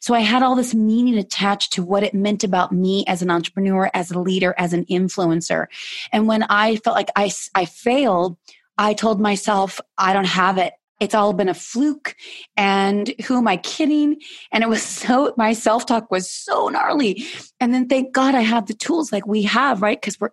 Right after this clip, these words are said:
in these rooms, we go to personal development, we have each other for these dialogues to keep it real, which is so healing for people. And I thought, "Okay, you know what? The reason why this hurts so bad is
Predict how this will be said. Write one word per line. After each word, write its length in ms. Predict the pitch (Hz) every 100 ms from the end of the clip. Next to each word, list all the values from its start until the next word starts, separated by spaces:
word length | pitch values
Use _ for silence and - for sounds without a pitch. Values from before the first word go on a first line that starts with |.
| -
in 180 | 254 262
these 180 | 240 190
rooms, 340 | 226 226 180
we 60 | 208
go 180 | 220 226
to 60 |
personal 280 | 226 - 208
development, 480 | 208 202 208 190 -
we 80 | -
have 300 | - 226 247
each 160 | 240
other 320 | 220 214 196 - - -
for 120 | 233
these 200 | 226 220
dialogues 480 | 208 214 240 226 190
to 80 | 220
keep 260 | - 247 233
it 80 | 208 170
real, 460 | 226 262 214 220 - -
which 160 | 233 226
is 120 | 247
so 140 | - -
healing 280 | 247 254 247
for 100 | 226
people. 400 | 220 214 196 - - - - -
And 80 |
I 60 | 220
thought, 180 | 226 -
"Okay, 400 | 233 220 240 -
you 80 | 214
know 100 | 233
what? 240 | 254 277 -
The 80 |
reason 240 | 220 240 269
why 120 | 247
this 180 | 240 -
hurts 260 | 254 - -
so 180 | 220 196
bad 240 | 226
is 100 | 226